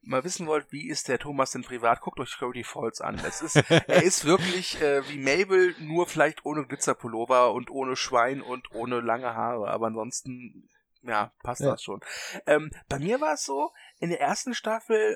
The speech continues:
Speaker 1: äh, mochte ich Sus ganz gerne.
Speaker 2: Ja.
Speaker 1: Der, äh, ist der, äh, ja, der Hausmeister von Mystery Shack, kann man sagen. Er ist nicht besonders gebildet, hat aber ein gutes Herz.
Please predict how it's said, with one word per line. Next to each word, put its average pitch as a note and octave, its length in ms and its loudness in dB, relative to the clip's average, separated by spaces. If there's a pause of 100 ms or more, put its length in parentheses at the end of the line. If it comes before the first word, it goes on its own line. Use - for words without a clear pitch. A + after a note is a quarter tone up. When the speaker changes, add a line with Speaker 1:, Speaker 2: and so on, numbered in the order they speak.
Speaker 1:
äh, D#3+ 260 -4
mochte E3 280 -8
ich - 200 -12
Sus A3+ 520 -8
ganz - 240 -8
gerne. B3+ 380 -6 (760)
Speaker 2:
Ja. C#3+ 380 2
Speaker 1:
Der, C#3+ 680 6
äh, - 40 -10
ist - 180 -6
der, C3 380 4 (220)
äh, B2+ 300 4
ja, A#2 200 -6
der A#2 380 2
Hausmeister E3 600 -2
von D#3 140 -8
Mystery G3 360 -8
Shack, - 220 -4
kann F#3+ 140 -10
man F#3+ 120 -4
sagen. F3+ 380 2
Er D3 140 0
ist C#3+ 160 -2
nicht E3 140 -12
besonders D3 380 -4
gebildet, F#3 680 0
hat D3+ 140 -4
aber C3 280 2
ein C3 120 -2
gutes - 340 -14
Herz. D#3 400 0